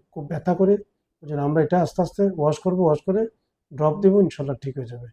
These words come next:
নিজেরা খোঁচাখুচি করে আনার চেষ্টা করবেন না।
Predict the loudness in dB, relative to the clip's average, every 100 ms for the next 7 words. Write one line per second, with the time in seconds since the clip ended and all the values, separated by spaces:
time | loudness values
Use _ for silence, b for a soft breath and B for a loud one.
0 | _ _ _ _ -6 2 2 4 2 2
1 | 0 -2 0 0 -2 -6 -12 -14 -12 -14
2 | -16